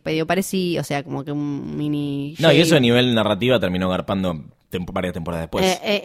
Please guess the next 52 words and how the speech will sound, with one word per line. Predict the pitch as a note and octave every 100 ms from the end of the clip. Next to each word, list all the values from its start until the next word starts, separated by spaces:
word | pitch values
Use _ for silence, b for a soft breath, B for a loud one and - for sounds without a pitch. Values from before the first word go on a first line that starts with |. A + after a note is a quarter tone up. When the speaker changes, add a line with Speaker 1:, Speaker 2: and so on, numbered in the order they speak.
| A3+
Speaker 1:
exacto. | G3 A3+ G3+ G3
Entonces, | G3 A3+ B3 - -
al | G3+
principio | A3 G#3+ C#4 C4+
ella | C#4 G#3+
pone | B3+ C4
como | A#3+ G3 F#3
cierta | A#3+ - F#3
cara | F#3+ F#3+
de | G3
asco, | G#3+ G#3+ -
después | G#3+ F3+ - G#3+
Speaker 2:
Sí. |
Speaker 1:
lo | G#3+ G#3+
deja, | A#3+ A#3 - G#3 A3+ - B B -
y |
después | G#3 G#3 C4+ -
queda | - D#4 C#4
un | A3+
poco, | A3 G#3 G#3+ G3+ F#3+ -
cuando | F#3+ F#3+ F#3+ F#3 F#3 F#3 F3+
termina | F#3 F3+ A3 A#3
la | G#3+
escena | F#3+ - G#3 G3
con | F3+ G#3
él, | A#3
después | F#3 F3+ F#3
de |
que | F3+
él | F#3+
le | F#3
dice, | F#3 -
Voy | F3+ F3+
a |
poner | E3+ F3 F3+
un |
Speaker 2:
"Te | A2+
voy | A2
a |
Speaker 1:
bebé | A2
Speaker 2:
hacer | A#2
Speaker 1:
en-", | F#2
Speaker 2:
criatura. | G#2+ F#2+ G#2 E2+
Speaker 1:
te-, | C#3+ C#3+ D3+
exacto, | - E3+ D#3 D3+ D3
"Voy | D3
a |
llenar | E3 D#3+
la | E3
cosita | D#3 E3+ F#3
de |
humo", | G3+ A#3